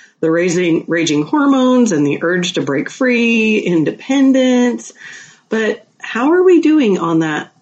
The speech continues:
self-control battle that we have as we raise them? Well, here's some stories from the front lines of raising some teens,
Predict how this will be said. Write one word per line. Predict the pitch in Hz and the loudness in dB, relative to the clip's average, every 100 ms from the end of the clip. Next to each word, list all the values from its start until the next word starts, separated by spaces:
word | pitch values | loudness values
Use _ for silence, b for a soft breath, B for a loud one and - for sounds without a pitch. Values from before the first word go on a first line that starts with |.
| _ _ _ | _ _ _
self-control | - 170 165 170 160 - 165 | -6 -6 -4 -4 -4 -2 -2
battle | 165 156 156 151 147 147 | -2 -4 -2 -2 0 0
that | 135 - | -2 -2
we | 240 339 | 0 0
have | - 143 131 139 147 | -2 -6 -4 -6 -8
as | 160 156 151 | -8 -6 -2
we | 156 | -2
raise | 156 147 143 | 0 0 -2
them? | 147 131 - 170 180 _ B B B B B B _ _ _ _ _ - | -6 -10 -8 -10 -12 _ B B B B B B _ _ _ _ _ -8
Well, | 190 185 | -6 -2
here's | 202 214 220 | -2 0 0
some | 277 | 0
stories | 277 202 180 185 226 226 - - | 0 -2 0 0 0 -4 -12 -12
from | - 165 156 | -8 -4 -2
the | 143 | -2
front | 139 - 151 294 | -4 -6 -4 0
lines | 285 269 220 196 190 196 196 | 0 0 -2 -2 0 0 0
of | 190 175 165 | -2 -2 -2
raising | 156 165 180 233 | -2 -2 0 0
some | 247 254 | 0 0
teens, | 247 190 170 165 170 175 - | 0 0 2 2 0 -2 -6